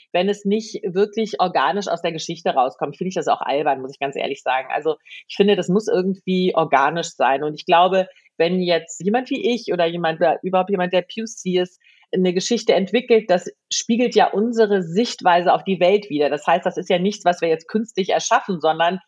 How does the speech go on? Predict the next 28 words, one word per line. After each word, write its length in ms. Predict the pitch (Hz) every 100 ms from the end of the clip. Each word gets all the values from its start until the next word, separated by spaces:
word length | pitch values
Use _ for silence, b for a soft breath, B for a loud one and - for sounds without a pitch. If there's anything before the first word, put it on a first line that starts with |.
| _
das 120 | 170
ist 120 | 220 214
ja 80 |
unsere 280 | 175 175 165
Wirklichkeit. 640 | - - 143 - 139 120 135
Also 200 | 147 151
so 180 | 165 - -
versuchen 400 | 190 226 240 190
wir 100 | 202
ja, 120 | 180
unsere 380 | - 302 208 156
Wirklichkeit 560 | 151 151 143 - 139
abzubilden. 680 | 131 - - 147 131 131 139 B B B -
Und 100 | 165
das 140 | 160
heißt 220 | 214 214
ja 80 | 185
deswegen 360 | 196 196 208 202
nicht, 160 | 196
dass 220 | 175 175
eine 160 | 180 151
andere 240 | 202 226
Erzählperspektive 880 | 170 175 190 190 190 185 - 202 180
nicht 240 | 180 - _ _
genauso 640 | - 170 175 202 233 180 180
eine 160 | 175
Berechtigung 720 | 165 165 - - 185 156 147
hat. 320 | 160 208 -